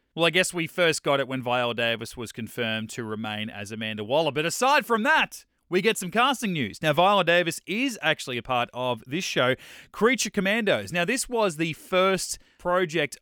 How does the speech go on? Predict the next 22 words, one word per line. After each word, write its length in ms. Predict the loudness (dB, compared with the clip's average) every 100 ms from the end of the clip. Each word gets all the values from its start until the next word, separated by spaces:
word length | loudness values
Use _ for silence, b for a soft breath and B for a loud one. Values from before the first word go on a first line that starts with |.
| -4
on 280 | -2 0
the 100 | -2
slate 560 | -2 -4 0 0 0 -2
that 240 | -8 -8
James 440 | -4 -2 -2 -4 -6
Gunn 300 | -4 -2 -2
revealed 640 | -6 -2 0 0 0 -2
back 320 | -4 -4 -6
in 300 | -6 -6 -4
January 600 | -4 -2 -2 -2 -2 -2 -4
as 440 | -4 0 0 -2
the 100 | -4
first 420 | -6 0 2 2 0
batch 400 | 0 0 -4 -8 -4
of 320 | -2 -2 -2
Chapter 400 | -2 -2 -2 -6
One 280 | -4 -4 -4
of 180 | -8
the 60 | -6
D 240 | -4 -4
C 180 | -4 -6
U. 460 | -6 -2 -2 -2